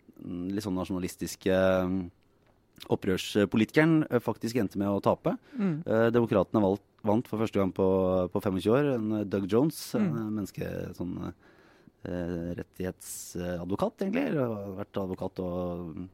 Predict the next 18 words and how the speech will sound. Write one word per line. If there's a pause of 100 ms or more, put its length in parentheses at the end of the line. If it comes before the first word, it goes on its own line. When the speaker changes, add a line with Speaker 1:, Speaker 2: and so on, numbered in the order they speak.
(120)
Speaker 1:
diverse. (640)
Men,
eh, (340)
den
lille
tingen
som
jeg
hang
meg
opp
i, (320)
faktisk, (420)
i
dette
her,
var
at